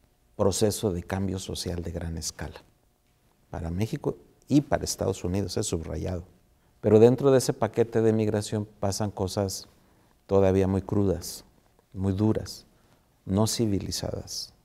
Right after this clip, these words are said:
Y entre ello lo más evidente que tuvimos y hemos tenido en este año,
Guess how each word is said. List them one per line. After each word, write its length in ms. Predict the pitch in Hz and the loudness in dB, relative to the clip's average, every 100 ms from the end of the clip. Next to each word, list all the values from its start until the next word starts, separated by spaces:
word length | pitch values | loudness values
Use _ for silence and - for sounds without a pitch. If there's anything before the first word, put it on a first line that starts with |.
| _ _ _ _ _ _ _ _ _ _ _ _ _ | _ _ _ _ _ _ _ _ _ _ _ _ _
Y 400 | 110 107 113 - | 0 2 2 0
entre 480 | - 95 92 101 95 | -4 -4 -2 0 2
ello 220 | 95 104 | 4 4
lo 160 | 98 90 | 4 2
más 400 | 92 92 95 - 107 - _ _ _ _ _ _ | 2 0 -2 -8 -14 -18 _ _ _ _ _ _
evidente 540 | 95 90 95 107 107 - | -6 -2 4 4 4 0
que 140 | 95 | -4
tuvimos 600 | 90 92 92 95 98 - - _ _ | -4 -2 -2 -2 -4 -10 -20 _ _
y 60 | 92 | -4
hemos 240 | 95 92 | -4 -4
tenido 340 | 95 90 92 | -4 -2 0
en 80 | 92 | -2
este 240 | 92 - 101 | -4 -4 -4
año, 240 | 92 95 | -4 -6